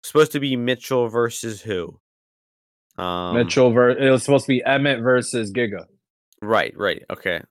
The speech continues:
Speaker 1: So, uh, Mitchell's the one taking it on short notice, and he is still the favorite, uh, coming in here at minus two thirty. Josh Emmett plus one ninety-five.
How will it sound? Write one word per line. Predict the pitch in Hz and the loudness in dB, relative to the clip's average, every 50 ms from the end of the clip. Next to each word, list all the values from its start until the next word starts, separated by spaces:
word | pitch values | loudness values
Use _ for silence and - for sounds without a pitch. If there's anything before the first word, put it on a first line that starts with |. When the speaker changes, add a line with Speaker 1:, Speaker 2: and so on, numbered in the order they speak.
| _ _ | _ _
Speaker 1:
So, | - - - 107 101 101 | -12 -4 0 0 2 2
uh, | 101 95 87 87 | 2 0 0 -2
Mitchell's | - 110 123 135 - 156 139 120 | -2 -2 -2 -2 0 -2 -2 -2
the | 113 | -2
one | 101 98 98 95 | -4 -4 -6 -6
taking | - 110 101 101 98 | -6 -6 -6 -4 -2
it | 98 92 | -4 -4
on | 90 87 | -4 -4
short | 85 - - 104 92 85 | -6 -6 -6 -6 -6 -4
notice, | 95 92 92 92 90 90 - - _ - - - _ - | -6 -6 -4 -6 -6 -8 -10 -14 _ -20 -20 -20 _ -12
and | - - 92 95 | -8 -8 -6 -6
he | 107 113 113 110 | -6 -8 -6 -6
is | 104 92 | -6 -8
still | - - - 107 101 101 101 | -8 -6 -4 -2 0 0 0
the | 95 95 98 92 | -2 -6 -10 -12
favorite, | - - - 110 120 123 117 123 131 123 117 - - | -8 -4 -4 -2 -2 -2 -2 0 0 0 0 0 -2
uh, | - 98 98 95 | -4 -4 -6 -8
coming | - - 113 110 107 104 101 | -10 -12 -12 -10 -10 -8 -8
in | 101 98 | -10 -10
here | 95 101 98 95 98 | -10 -10 -8 -6 -4
at | 95 92 87 | -4 -4 -4
minus | 92 92 95 98 95 92 90 - | -6 -6 -6 -6 -8 -10 -12 -12
two | - - - - 110 95 _ | -16 -16 -14 -12 -12 -8 _
thirty. | - 123 131 139 139 135 135 | 0 2 2 2 2 -2 -4
Josh | 113 - 104 98 95 92 - | -4 -2 -2 -2 -2 -4 -6
Emmett | 110 107 104 101 90 _ | -10 -8 -8 -10 -12 _
plus | - 110 101 - - | -10 -10 -10 -10 -8
one | 104 104 101 95 | -10 -10 -8 -8
ninety-five. | 92 92 87 85 82 - - 107 104 104 104 107 104 | -8 -10 -10 -12 -14 -8 -4 -2 -2 0 0 -2 -2